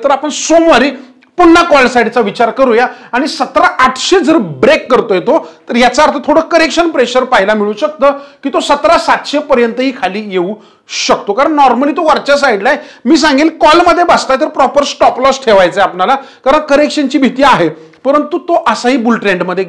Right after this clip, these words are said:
जातोय आता, त्यामुळे काळजी करू नका. Stop loss लावून उभे राहा, वरच्या साईडला गेला तरी प्रॉफिटमध्ये, खाली आला तर आपण अडकून राहणार नाही पोझिशनमध्ये. यानंतरनं मी येतोय बँक निफ्टीमध्ये. बँक निफ्टीमध्ये पाहूया आपल्याला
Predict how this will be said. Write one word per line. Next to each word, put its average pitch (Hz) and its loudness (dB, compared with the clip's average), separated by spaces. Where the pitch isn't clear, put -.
जातोय 190 0
आता, 214 0
त्यामुळे - -4
काळजी 240 2
करू 240 2
नका. 214 -2
Stop 233 -4
loss 269 0
लावून 262 0
उभे 240 2
राहा, 247 0
वरच्या 220 0
साईडला 254 0
गेला 214 0
तरी 262 -2
प्रॉफिटमध्ये, 247 0
खाली 233 -2
आला 262 2
तर 247 -4
आपण 240 -2
अडकून 262 -4
राहणार 202 2
नाही 185 0
पोझिशनमध्ये. 139 -6
यानंतरनं 277 2
मी 269 4
येतोय 330 4
बँक 285 0
निफ्टीमध्ये. 254 0
बँक 262 0
निफ्टीमध्ये 269 0
पाहूया 262 4
आपल्याला 220 2